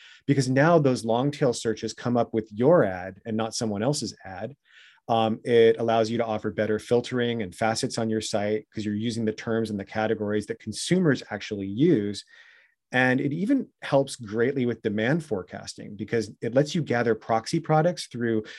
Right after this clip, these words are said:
you know, p-, uh, computer vision, Lily A I powered computer vision, to accurately forecast demand for brand new product lines.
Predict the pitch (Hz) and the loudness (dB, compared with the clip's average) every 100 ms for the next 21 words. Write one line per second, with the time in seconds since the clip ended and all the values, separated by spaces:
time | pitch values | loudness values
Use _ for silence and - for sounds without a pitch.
0 | - - 101 104 - - 120 104 123 - | -12 -4 -2 -4 -8 -8 -6 -6 -6 0
1 | 151 151 131 127 147 113 117 117 110 110 | 4 4 4 2 2 0 0 -2 -2 -2
2 | 110 - 110 107 101 - 104 - 208 175 | -4 -6 -4 -4 -4 -8 -10 -4 -2 -2
3 | 104 104 104 104 _ _ _ - _ - | -2 -4 -6 -8 _ _ _ -20 _ -2
4 | 139 139 160 - 170 143 113 - 120 120 | 0 2 2 2 -2 -2 -4 -4 -4 0
5 | 113 - 107 110 110 107 95 104 110 113 | 0 0 -2 -2 -2 -4 -4 -2 -2 0
6 | 107 - 104 107 - 101 110 104 | -2 -4 -4 -4 -6 -18 -16 -18